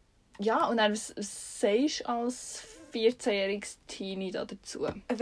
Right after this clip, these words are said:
Speaker 2: du sagst, ja, ja, ist er, dann gehen so verdammt viele Gerüchte rum.
Speaker 1: Dann ist sofort das Gerücht im Umlauf, «Oh mein Gott.» Ja. Wenn du sagst, «Nein», dann ist es ist irgendwie der beleidigt oder der ist sonst irgendwie schräg. Und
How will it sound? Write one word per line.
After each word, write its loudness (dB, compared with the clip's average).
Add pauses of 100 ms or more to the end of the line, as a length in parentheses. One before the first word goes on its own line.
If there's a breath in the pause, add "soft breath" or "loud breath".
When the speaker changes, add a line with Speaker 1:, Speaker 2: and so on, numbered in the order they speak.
(120)
Speaker 2:
du -12
sagst, 4
ja, 6
ja, 6
ist 2
er, -4
dann -2
gehen 0
so -8 (100)
verdammt -2
viele -8
Gerüchte -8
rum. -8 (120)
Speaker 1:
Dann 10
ist 10
sofort 6
das -8
Gerücht 4
im 4
Umlauf, 2 (100)
«Oh 4
mein -2
Gott.» -2 (200)
Ja. 0 (220)
Wenn 2
du -14
sagst, 2
«Nein», 4
dann 4
ist -2
es -10 (420)
ist -8
irgendwie 2
der 4
beleidigt 4
oder 0
der 0
ist -4
sonst -4
irgendwie 4
schräg. 0
Und -4